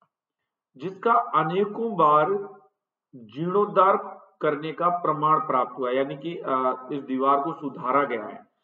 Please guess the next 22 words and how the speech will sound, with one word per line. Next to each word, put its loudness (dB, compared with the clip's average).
इस -4
दीवार 2
के 6
लिए 2
बार 4
बार 4
इसका, 4
अ, -2
पुनरुद्धार 2
हुआ 4
है, 2
बार 2
बार 4
इसका -2
जीर्णोद्धार 0
हुआ 4
है, 2
बार 4
बार 4
ये -2
टूटी -6
है, 0